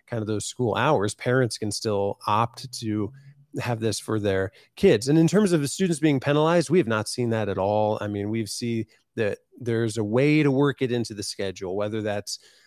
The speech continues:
uh, during, uh, one of the library times that isn't graded for students, or whether it's during a study hall or during a lunch period or during, or worked into the specials rotation, things of art, music,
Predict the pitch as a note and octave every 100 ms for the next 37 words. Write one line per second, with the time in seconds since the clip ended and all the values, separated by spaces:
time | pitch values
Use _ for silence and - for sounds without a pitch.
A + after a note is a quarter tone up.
0 | - G2+ G2+ A2+ G#2 G#2 G2+ - G#2+ F#2+
1 | F#2 - A#2 G#2+ G2 G2 F#2+ F#2 B2 D#3+
2 | D#3+ E3+ D#3+ D#3 D3 D3+ D3+ D3 B2+ A#2+
3 | C3 C3+ C#3 B2 B2 C3+ C3 C3 C3 A#2+
4 | B2+ - - B2 B2 A#2 G#2 G2 F#2+ G2
5 | F#2+ - G2+ G2 E2+ - D3 C#3+ B2 B2+
6 | B2+ A2+ G#2 G#2 G2+ _ - _ _ G2+
7 | G2+ D3+ D#3 - C#3 C3 C3 B2 A2+ G2
8 | G2 G#2 G2+ F#2+ F#2 _ - - - C3
9 | A2+ G#2+ F3+ C#3+ C#3+ C#3+ - C#3+ A#2 G2
10 | - C#3 C#3 D3+ B2+ C3+ B2 C3+ B2 C3
11 | A#2 A#2 A2 G#2 - B2+ C3+ C3+ C3 B2+
12 | B2+